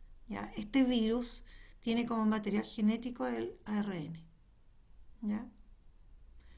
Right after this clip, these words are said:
Bueno, y este virus entonces tiene cuatro proteínas que son bastante importantes, sobre todo estas,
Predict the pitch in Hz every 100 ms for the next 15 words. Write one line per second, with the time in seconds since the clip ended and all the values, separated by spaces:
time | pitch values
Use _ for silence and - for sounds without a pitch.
0 | - - - 143 - - - - - 269
1 | 285 254 269 294 262 247 262 247 247 262
2 | 226 220 208 247 277 285 277 254 262 269
3 | 269 233 - 240 233 240 254 208 208 226
4 | 240 254 247 233 - 190 170 - - -
5 | - 302 311 285 233 226 240 285 - -
6 | - - 220 208 165 156 - -